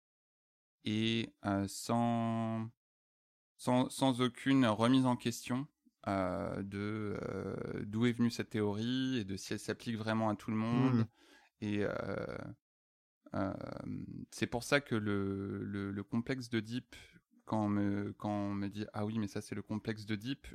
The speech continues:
Speaker 1: j'ai, j'ai tendance à avoir une, une forme de méfiance, de, de me dire, certes, ça peut être, euh,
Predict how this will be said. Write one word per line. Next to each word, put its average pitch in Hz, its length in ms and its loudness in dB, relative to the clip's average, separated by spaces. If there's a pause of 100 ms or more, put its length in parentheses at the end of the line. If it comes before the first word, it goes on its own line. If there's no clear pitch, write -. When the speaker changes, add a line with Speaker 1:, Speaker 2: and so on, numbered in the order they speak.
Speaker 1:
j'ai, 98 380 0
j'ai 101 120 -4
tendance 143 400 0
à 117 60 2
avoir 110 200 0
une, 104 500 0
une 107 140 2
forme 120 240 0
de 110 100 4
méfiance, 107 800 0 (680)
de, 101 600 2
de 101 200 -2
me 101 160 4
dire, 120 360 0 (320)
certes, - 520 -2
ça - 180 -2
peut 107 140 0
être, - 200 -4
euh, - 280 -4